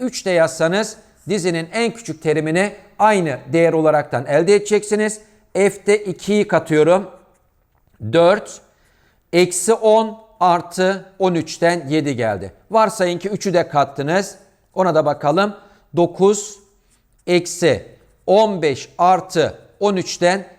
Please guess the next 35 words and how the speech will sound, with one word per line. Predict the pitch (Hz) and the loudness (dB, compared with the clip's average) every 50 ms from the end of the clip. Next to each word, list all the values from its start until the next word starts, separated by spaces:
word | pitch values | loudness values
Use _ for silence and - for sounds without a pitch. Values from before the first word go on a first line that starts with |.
| _ _ - | _ _ -4
bakın, | 170 175 175 190 185 165 | -4 -4 -4 -6 -4 -2
dediğim | 180 175 156 175 170 165 | -2 0 0 -2 -2 -2
gibi | 147 160 143 165 185 202 214 202 - - _ _ - | -2 -2 0 2 2 0 0 -4 -12 -20 _ _ -8
ikisinin | 175 170 180 160 - 180 165 156 151 151 | -6 -6 -6 -8 -6 -6 -6 -6 -6 -2
de | 143 160 170 190 180 - - - _ _ | 0 2 2 2 0 -6 -16 -20 _ _
yedi | 123 123 143 175 185 165 185 - | -10 -2 0 0 0 0 -4 -10
çıkacağını | - - - 139 131 127 127 127 135 | -10 -8 -6 -6 -4 -4 -6 -6 -8
söylemiştik. | 127 - 208 196 185 185 165 160 151 - - 190 196 202 202 - - _ _ _ _ | -4 0 0 2 2 0 -2 -4 -6 -4 0 0 0 0 0 -6 -18 _ _ _ _
Eğer | - 196 208 220 220 202 | -2 0 2 2 0 -2
sayma | 196 - 202 196 202 202 208 220 | -4 0 0 2 2 2 0 -4
sayısı | - - 196 190 190 180 - - 190 165 | -4 -2 0 0 0 0 0 -4 -2 2
değil | 190 196 202 196 180 160 | 2 4 4 4 2 2
de, | 160 143 95 - - - - _ _ _ | 0 0 -2 -4 -12 -20 -20 _ _ _
e, | 147 151 151 151 | 0 2 2 2
iki | 151 156 208 - - 262 247 | 2 0 -4 -2 0 0 0
buçuk | 233 - - 190 - - | 0 0 -2 -6 -4 -2
gibi | 170 151 151 | -2 0 0
ortanca | 139 165 165 175 175 175 196 196 202 190 226 233 190 | 2 4 4 4 4 2 -4 -4 -2 0 0 0 0
bir | 196 156 | 0 -2
değer | 170 160 151 151 147 - | 0 2 2 2 0 -2
çıkarsa | - 208 - 226 220 196 160 - - 190 190 220 220 - - - _ _ _ _ _ _ | -8 -6 0 2 2 2 2 2 2 2 2 2 2 -4 -16 -20 _ _ _ _ _ _
iki | 196 - - 247 208 | -8 -4 -2 0 0
de | 202 | 2
yazsanız, | 170 156 147 143 135 - - 151 147 170 190 180 180 - - _ _ _ _ _ _ _ | 2 2 2 0 -2 -2 -4 -4 0 0 -2 -2 -4 -10 -16 _ _ _ _ _ _ _
ardışı | - 170 190 196 190 202 185 - - 196 | 0 2 2 2 2 -2 -6 -4 -2 -2
olan | 185 170 165 165 | 0 0 0 0
üçü | 185 175 - 202 175 | -2 -6 -6 -2 0
de | |
yazsanız | 170 156 151 147 147 - 185 180 202 196 - | 2 0 0 0 -2 -6 -6 -6 -6 -6 -8
ikisinden | 202 196 - 175 - - 160 156 156 | -10 -10 -8 -12 -10 -8 -6 -6 -2
de | 165 | 0
aynı | 180 185 175 165 135 | 0 0 0 -4 -6
cevap | 123 147 165 190 - 185 | -2 2 2 2 2 0
gelir. | - 151 127 107 101 | -4 -6 -6 -6 -10
Şayet | - - - 240 247 240 214 156 113 | -10 -4 0 2 2 4 2 0 -2